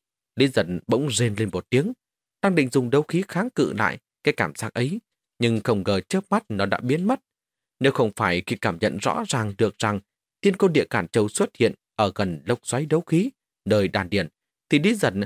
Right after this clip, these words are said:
đã tưởng rằng nó hoàn toàn tan biến. Một lúc sau, Lý Giật mở mắt ra,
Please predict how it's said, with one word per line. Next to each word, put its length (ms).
đã 180
tưởng 240
rằng 260
nó 360
hoàn 220
toàn 240
tan 220
biến. 220
Một 80
lúc 200
sau, 280
Lý 140
Giật 120
mở 280
mắt 160
ra, 280